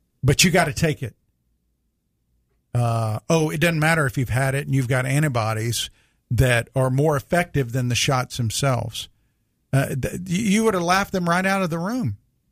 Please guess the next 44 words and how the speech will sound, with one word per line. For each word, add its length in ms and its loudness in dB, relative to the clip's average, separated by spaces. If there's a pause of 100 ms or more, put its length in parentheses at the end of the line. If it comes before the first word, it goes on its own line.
(360)
But 160 2
somewhere 600 2
along 320 0
the 80 -2
line 360 0
in 80 0
the 80 0
last 380 0
two 160 2
years, 420 2
we've 200 0
lost 360 0
our 140 0
mind 720 0
and 160 2
our 160 2
will. 580 2 (460)
And, 200 4
you 120 2
know, 180 2
Lori 380 2
said 220 0
the 100 2
other 120 0
day, 160 0
we 120 0
were 80 2
talking, 340 0
she's 180 -4
like, 280 0
"Where 160 2
are 100 0
all 140 2
the 100 -2
people 380 -2
that 160 2
are 80 2
willing 360 0
to 60 0
stand 520 0
up 240 0 (140)
for 140 -2
truth 560 0
and, 240 0